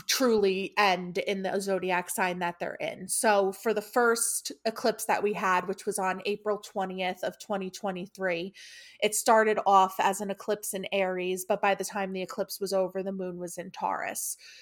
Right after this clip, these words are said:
So this is gonna happen again this, uh, at, in October. October fourteenth is gonna be a Libra solar eclipse.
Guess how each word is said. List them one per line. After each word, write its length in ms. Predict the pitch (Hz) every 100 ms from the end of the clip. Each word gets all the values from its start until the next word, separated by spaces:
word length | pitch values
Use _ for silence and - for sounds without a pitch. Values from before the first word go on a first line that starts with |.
| -
So 640 | - - 220 202 196 180 196 - _ _ -
this 240 | 214 240
is 100 | 240
gonna 180 | 262 247
happen 380 | 233 233 220 220
again 600 | 208 208 190 196 254 294 - _ _ -
this, 320 | 220 220 - 190 -
uh, 260 | 202 196 190
at, 180 | 202 - -
in 120 | 202 202
October. 760 | 185 - - 220 196 233 262
October 520 | 269 196 - 220 202 202
fourteenth 760 | - 202 202 - 202 220 269
is 180 | - 196
gonna 200 | 208 196
be 180 | 202 190
a 80 |
Libra 520 | 190 196 196 185 220 220
solar 440 | - 233 233 247
eclipse. 640 | 247 247 285 277 277 - -